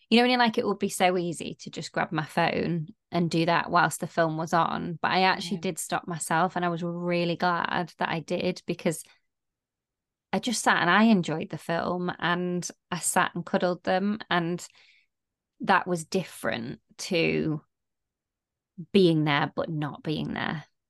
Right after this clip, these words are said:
Speaker 2: Take note of that, first of all.
Speaker 1: Yeah.
Speaker 2: Because that's, that's something to celebrate. And what, what, what have you done there? Like, what, what have you chosen?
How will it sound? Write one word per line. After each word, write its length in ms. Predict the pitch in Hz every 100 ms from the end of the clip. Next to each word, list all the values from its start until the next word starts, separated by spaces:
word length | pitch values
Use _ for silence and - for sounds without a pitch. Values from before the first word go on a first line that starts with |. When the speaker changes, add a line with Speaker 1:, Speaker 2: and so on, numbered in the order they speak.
| _ _ _ _ _ _ - -
Speaker 2:
Take 180 | 226 -
note 240 | 202 202
of 120 | 190
that, 340 | 175 185 - -
first 340 | 165 175 -
of 60 | 170
all. 300 | 165 202 240 _ _ _ _
Speaker 1:
Yeah. 420 | 180 170 165 165 - _ _
Speaker 2:
Because 220 | 190 180
that's, 340 | 165 - - -
that's 240 | - -
something 260 | - 175 160
to 100 | -
celebrate. 640 | - 170 165 175 185 185 - _ _ _ _ _
And 220 | 220 220
what, 340 | 226 - 220 -
what, 360 | 208 202 202 -
what 260 | 190 214 - _ _ _ -
have 160 | 185
you 100 | 208
done 320 | 190 165 175 175
there? 320 | 180 185 180
Like, 200 | 175 170
what, 400 | 180 190 - -
what 360 | - 185 190 - _ _
have 140 | 185
you 120 | 190 196
chosen? 680 | - 180 190 170 180 175